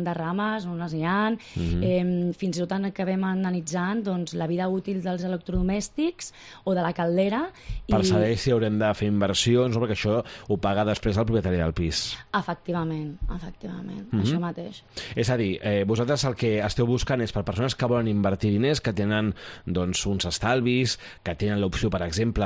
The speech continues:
Speaker 2: de portar-ho al banc i posar-ho a termini fixe, o invertir en comprar un pis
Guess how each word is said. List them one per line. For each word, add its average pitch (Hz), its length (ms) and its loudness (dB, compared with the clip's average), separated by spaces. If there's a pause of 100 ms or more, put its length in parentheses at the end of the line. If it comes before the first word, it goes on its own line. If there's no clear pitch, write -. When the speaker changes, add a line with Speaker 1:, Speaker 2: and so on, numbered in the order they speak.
(100)
Speaker 2:
de 87 120 -2
portar-ho 87 380 -2
al 87 80 0
banc 110 340 0
i 82 60 -4
posar-ho 90 420 0
a 92 140 0
termini 90 320 -2
fixe, 120 540 2 (240)
o 95 120 2
invertir 98 680 2
en 95 140 2
comprar 98 720 0
un 92 260 0
pis 113 260 0